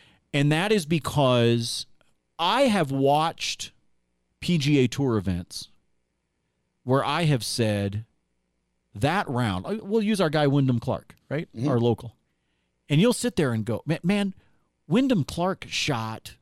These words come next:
Speaker 1: uh, seven under today." Yeah, well, Rory shot nine. That doesn't mean that Wyndham didn't have a great round
Speaker 2: Mm-hmm.
Speaker 1: or didn't perform really well.
Speaker 2: But you're just not in control of the total process.
Speaker 1: But you're not in control of how, you're not in control of a lot of the other
Speaker 2: Mm-mm.
Speaker 1: teams.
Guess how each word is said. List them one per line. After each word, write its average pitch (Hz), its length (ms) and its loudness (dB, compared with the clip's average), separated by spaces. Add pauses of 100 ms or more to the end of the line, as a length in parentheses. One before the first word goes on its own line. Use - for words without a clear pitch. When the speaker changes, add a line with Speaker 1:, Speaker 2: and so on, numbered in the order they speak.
(600)
Speaker 1:
uh, 104 320 0 (160)
seven 202 500 -2
under 190 240 0
today." - 460 -4 (720)
Yeah, 214 260 2
well, 196 300 4
Rory 175 360 2
shot 160 320 0
nine. 98 380 -2 (800)
That 208 180 -4
doesn't 277 320 0
mean 254 220 2
that 247 80 2
Wyndham 185 480 2
didn't 185 440 2
have 175 300 0
a 165 60 4
great 160 320 2
round 147 500 0
Speaker 2:
Mm-hmm. 107 160 -4
Speaker 1:
or 160 160 6
didn't 185 480 0
perform 202 580 2
really 190 220 4
well. 214 540 2
Speaker 2:
But 117 160 -2
you're 113 80 0
just 104 200 -2
not 110 160 4
in 101 80 -2
control 101 360 2
of 87 60 -2
the 87 60 -4
total 90 220 -4
process. 98 480 -4
Speaker 1:
But 220 140 2
you're 233 100 4
not 247 240 2
in 233 140 2
control 240 480 4
of 165 60 0
how, 190 240 2
you're 190 240 2
not 254 180 2
in 247 80 0
control 233 420 2
of 190 80 4
a 190 40 4
lot 185 280 2
of 202 140 2
the 202 120 4
other 202 180 4
Speaker 2:
Mm-mm. - 60 -6
Speaker 1:
teams. 254 460 0